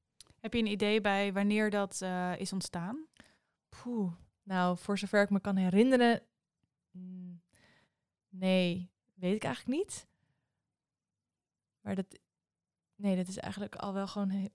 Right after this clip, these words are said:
Speaker 2: <laughs> mijn hele leven zo'n
Speaker 1: <laughs>
Speaker 2: beetje geweest. Ja. Ja, maar als ik, weet je, terugkijk naar mijn kindertijd en, en ook wel, ik heb haar ook wel eens vragen over gesteld naar een andere van, "Hey, hoe was ik dan als kind?" En, eh, ja, dan krijg ik toch wel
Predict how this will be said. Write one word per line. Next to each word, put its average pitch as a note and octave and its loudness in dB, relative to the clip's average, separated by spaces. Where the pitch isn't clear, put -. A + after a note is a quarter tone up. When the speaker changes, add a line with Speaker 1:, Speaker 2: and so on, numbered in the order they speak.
Speaker 2:
<laughs> G3+ 0
mijn C4+ 4
hele E4+ 4
leven D4 6
zo'n C4+ 8
Speaker 1:
<laughs> - 10
Speaker 2:
beetje C4 4
geweest. A3+ 2
Ja. G3 4
Ja, G#3+ 6
maar F#3 8
als G3+ 6
ik, - -2
weet G#3 -6
je, A3 2
terugkijk A#3 6
naar G#3 8
mijn F#3+ 4
kindertijd A3+ 6
en, F#3+ 0
en F#3+ -2
ook F#3+ 0
wel, F#3+ 0
ik F#3 -2
heb G3 -4
haar F#3 -4
ook F#3 -2
wel F#3+ -2
eens F#3 -4
vragen F#3+ -6
over G3 -8
gesteld F#3+ -4
naar F#3 -4
een - -8
andere F#3+ -4
van, F#3 -6
"Hey, F#3+ -4
hoe F#3+ -2
was F3+ -4
ik G3+ -12
dan G3 -6
als F#3+ -8
kind?" G3+ 4
En, F3+ -4
eh, F#3+ -4
ja, A#3 6
dan F3+ 6
krijg G3+ 2
ik F#3 -14
toch G#3+ -2
wel G3+ 4